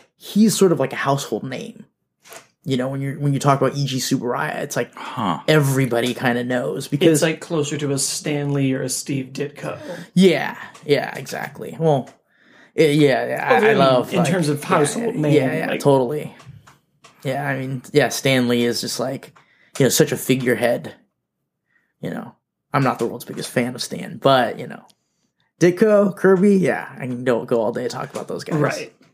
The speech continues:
Speaker 1: Yeah.
Speaker 2: Uh, neca, make me a Stan Winston figure.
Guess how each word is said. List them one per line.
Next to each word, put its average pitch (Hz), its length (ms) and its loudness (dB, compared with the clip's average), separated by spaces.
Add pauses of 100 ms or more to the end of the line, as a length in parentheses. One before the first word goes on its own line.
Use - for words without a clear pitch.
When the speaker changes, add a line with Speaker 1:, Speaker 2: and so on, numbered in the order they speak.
Speaker 1:
Yeah. - 220 -16 (500)
Speaker 2:
Uh, 92 400 2
neca, 95 680 0
make 95 240 0
me 95 140 2
a 87 80 0
Stan 90 360 0
Winston 85 440 -2
figure. 65 440 -6